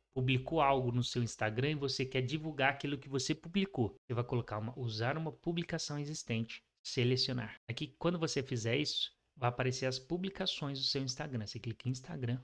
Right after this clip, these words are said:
é que vai tá aparecendo, tá vendo? E aí você consegue selecionar aquilo que você quer publicar,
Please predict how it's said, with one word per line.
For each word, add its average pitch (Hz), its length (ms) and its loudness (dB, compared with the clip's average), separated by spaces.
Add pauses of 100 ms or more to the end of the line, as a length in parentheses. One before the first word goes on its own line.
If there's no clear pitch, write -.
é 117 80 2
que 117 140 -4
vai 117 100 2
tá 113 140 -2
aparecendo, 110 480 -4
tá 101 140 -10
vendo? 151 240 -2 (120)
E 127 60 0
aí 123 140 6
você 127 240 2
consegue 123 520 -2
selecionar 139 720 -2
aquilo 113 320 -4
que - 120 -12
você 113 320 -2
quer 110 160 -6
publicar, 131 680 -6